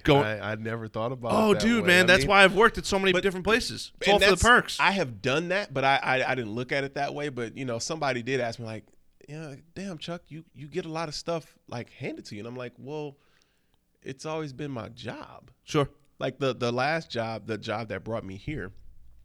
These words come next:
Speaker 2: I was a cheerleading instructor all across the world for, um, uh, over ten years.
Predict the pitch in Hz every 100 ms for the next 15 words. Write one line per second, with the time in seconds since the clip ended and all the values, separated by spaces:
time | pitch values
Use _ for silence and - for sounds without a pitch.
0 | - - 127 135 147 101 - 143 117 87
1 | 76 - 92 92 90 85 92 98 - 98
2 | - - 95 139 120 90 - 90 - -
3 | - - - - - - - - - -
4 | - - 98 92 90 87 82 - - -
5 | - - 80 120 117 104 - 107 113 190
6 | - -